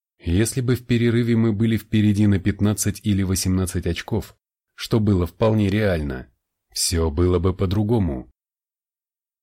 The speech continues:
После перерыва пятый фол Куртинайтиса стал ударом для Жальгириса. Несмотря на неудачу,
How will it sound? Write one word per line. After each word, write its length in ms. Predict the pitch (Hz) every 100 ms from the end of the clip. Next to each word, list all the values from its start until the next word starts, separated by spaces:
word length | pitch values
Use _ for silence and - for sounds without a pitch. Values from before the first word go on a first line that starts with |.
| _
После 340 | - 71 - 73
перерыва 560 | 80 80 80 90 85
пятый 380 | 87 101 98 101
фол 260 | - 104 101
Куртинайтиса 840 | 104 92 98 92 101 101 101 104
стал 340 | - - 101 101
ударом 500 | 107 104 110 98 85
для 200 | 85 95
Жальгириса. 840 | 104 98 87 71 76 - 80 67 - _ _ _ _ _ _ _ -
Несмотря 640 | 85 82 - 82 82 85
на 100 | 85
неудачу, 840 | 85 85 82 76 101 - 65 64